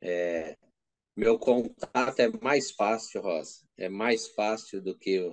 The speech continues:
você imagina. Aliás, quando busca, ah, os grupos da Regional Norte Paulistana, é, eu tô como contato de, de referência lá, aqui da Regional Norte Paulistana.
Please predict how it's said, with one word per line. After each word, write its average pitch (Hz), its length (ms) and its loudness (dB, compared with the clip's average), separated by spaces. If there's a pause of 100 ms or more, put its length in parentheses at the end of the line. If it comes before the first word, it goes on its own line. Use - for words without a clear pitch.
(280)
você 90 380 -4
imagina. 90 680 -4 (500)
Aliás, 110 680 2 (320)
quando 127 300 4
busca, 117 720 2
ah, 101 380 2
os 107 160 0
grupos 120 360 -2
da 107 120 2
Regional 110 500 2
Norte 107 400 0
Paulistana, 113 800 -2 (360)
é, 92 360 2
eu 98 100 2
tô 107 140 0
como 107 380 0
contato 101 640 -2
de, 92 320 -6
de 95 180 -6
referência 98 680 -2
lá, 113 280 0 (720)
aqui 90 240 -8
da 98 120 0
Regional 98 420 -2
Norte 98 300 -6
Paulistana. 104 580 -4